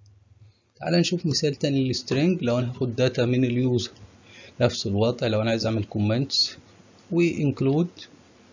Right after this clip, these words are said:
واللايبراري اي او ستريم، آه، اي او ستريم، وبعدين لايبراري سترينج ويوزنج نيم سبيس ستاندر، وبعدين المين بروجرام او المين فانكشن. هعمل ديكلاريشن للفاريبلز اللي انا عايز، عملت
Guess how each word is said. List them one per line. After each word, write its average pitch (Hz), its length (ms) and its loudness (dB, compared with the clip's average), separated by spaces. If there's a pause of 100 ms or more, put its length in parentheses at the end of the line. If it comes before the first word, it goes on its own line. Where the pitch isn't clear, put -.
(120)
واللايبراري 135 680 0 (160)
اي 123 140 0
او 135 100 -4
ستريم، 123 560 -4
آه، 110 320 -4
اي 120 100 0
او - 120 -4
ستريم، 151 460 -2
وبعدين 120 400 -4
لايبراري 117 600 0 (320)
سترينج 139 520 -2 (560)
ويوزنج 160 340 -4
نيم 127 200 -2
سبيس - 360 -6
ستاندر، 135 580 -2
وبعدين 120 640 0
المين 113 640 0
بروجرام 120 460 0
او 107 140 0
المين 104 260 2
فانكشن. 117 540 -4 (800)
هعمل 202 260 2
ديكلاريشن 160 520 2
للفاريبلز 139 840 2
اللي 120 160 2
انا 117 100 0
عايز، 117 280 -2
عملت 120 240 -2